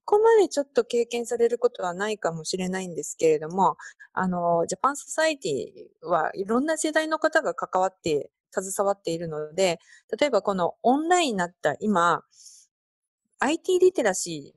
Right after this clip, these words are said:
ーもかなり違うんですよね。あの、私は、え、ジェネレーションXっていう世代なんですけど、私とこの私の娘の、あの、ジェネレーションZ世代っていうのはもう全然、あの、スマホの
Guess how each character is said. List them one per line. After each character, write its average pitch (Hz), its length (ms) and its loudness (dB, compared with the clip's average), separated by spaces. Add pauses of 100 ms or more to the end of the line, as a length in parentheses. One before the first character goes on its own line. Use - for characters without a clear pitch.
(200)
ー - 20 -12
も 165 260 -6
か - 160 0
な 339 100 4
り 392 100 4
違 - 160 -4 (140)
う - 20 -2
ん 233 40 0
で 170 100 -2
す - 100 -6
よ 139 80 -6
ね。 185 260 -8
あ 185 140 -2
の、 147 460 0 (260)
私 311 600 -2
は、 330 200 4
え、 - 260 -2
ジ 208 100 -2
ェ 214 40 -2
ネ 214 80 0
レ 208 60 0
ー - 20 -4
シ 208 100 -4
ョ 208 40 -4
ン - 40 -4
X - 340 -8
っ - 20 -20
て 170 80 -4
い - 20 0
う 160 40 -2
世 175 120 -2
代 170 160 2
な 170 140 -2
ん 156 40 -6
で 156 100 -4
す - 80 -6
け 185 100 -2
ど、 202 260 4 (160)
私 254 340 -4
と 359 280 2
こ 202 80 -2
の 180 80 -2
私 175 240 -2
の 196 100 -4
娘 185 380 -2
の、 147 260 -2
あ - 60 -4
の、 156 160 -2
ジ 170 100 0
ェ 180 40 2
ネ 175 100 -2
レ 170 60 0
ー - 20 -4
シ 170 100 -4
ョ 170 60 -2
ン 165 40 -4
Z 190 200 2
世 262 140 2
代 202 100 4
っ - 80 -4
て 175 80 -10
い - 20 -6
う 170 40 -10
の 156 100 -2
は 143 80 -6
も 147 60 -8
う 147 40 -8
全 165 220 -2
然、 196 260 -2 (320)
あ - 120 -6
の、 143 420 -2 (180)
ス - 140 -2
マ 208 100 2
ホ 220 140 -4
の 208 280 -2